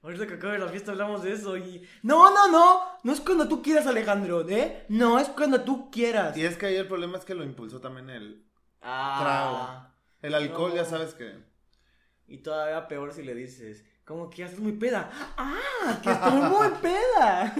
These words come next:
Speaker 2: No, pero fíjate que ahí sí, ti-, tienes razón, fue demasiado al momento de que me está gritando, puta madre. Ya, me dijo de que me iba a morir y todo el rollo.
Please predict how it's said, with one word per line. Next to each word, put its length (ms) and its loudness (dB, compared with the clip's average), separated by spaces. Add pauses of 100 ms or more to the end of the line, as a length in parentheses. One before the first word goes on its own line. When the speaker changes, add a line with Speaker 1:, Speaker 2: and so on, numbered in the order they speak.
(120)
Speaker 2:
No, 220 0
pero 220 -6
fíjate 320 -6
que 80 -6
ahí 100 -2
sí, 380 -14 (140)
ti-, 240 -8
tienes 180 -6
razón, 300 -14
fue 160 -12
demasiado 760 -12 (600)
al 140 -8
momento 360 -8
de 380 -10 (440)
que 120 -10
me 80 -10
está 260 -10
gritando, 520 -10
puta 440 -20
madre. 580 -8 (600)
Ya, 320 -6
me 80 -10
dijo 180 -6
de 100 -6
que 100 -10
me 100 -6
iba 80 -8
a 40 -6
morir 440 -8
y 100 -12
todo 160 -6
el 80 -6
rollo. 320 -6